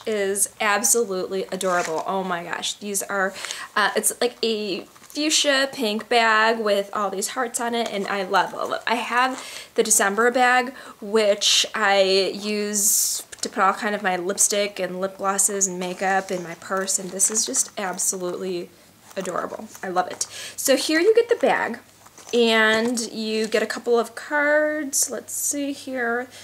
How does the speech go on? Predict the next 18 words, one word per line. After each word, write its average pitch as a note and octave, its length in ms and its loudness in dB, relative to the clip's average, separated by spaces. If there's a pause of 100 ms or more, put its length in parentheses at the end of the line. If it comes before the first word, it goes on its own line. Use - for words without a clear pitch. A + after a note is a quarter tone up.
(200)
This - 180 0
is A3+ 180 -2
nyx. - 1160 -2 (680)
Um, G3+ 460 -4
this - 280 0
kind G#3+ 480 -4
of G3 400 0 (440)
is G#3 200 -4
the G#3+ 80 -8
card A3 300 -2
that A3+ 100 -4
shows G#3 460 -4
you G#3+ 200 -4
the A3 120 -6
products G3 420 -10
you'll G#3 100 -8
be G3+ 120 -10
receiving. E4+ 640 -4